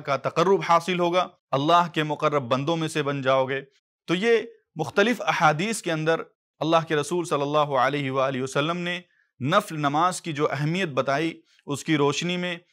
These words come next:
آج ہم کو اپنا جائزہ لینے کی ضرورت ہے کہ کیا ہم ان نمازوں کا اہتمام کرتے ہیں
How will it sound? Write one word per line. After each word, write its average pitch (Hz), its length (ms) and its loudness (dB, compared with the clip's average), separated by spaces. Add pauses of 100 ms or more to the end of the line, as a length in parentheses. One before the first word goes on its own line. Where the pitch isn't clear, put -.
(200)
آج 139 300 2
ہم 143 160 -2
کو 190 140 4
اپنا 175 240 2
جائزہ 143 360 2
لینے 143 300 2
کی 135 160 -6
ضرورت 147 440 -2
ہے 160 140 0 (440)
کہ 143 80 -2
کیا 185 280 6
ہم 190 240 2
ان 175 100 -4
نمازوں 170 480 2
کا 180 140 0
اہتمام 156 500 0
کرتے 156 340 -2
ہیں 180 160 -6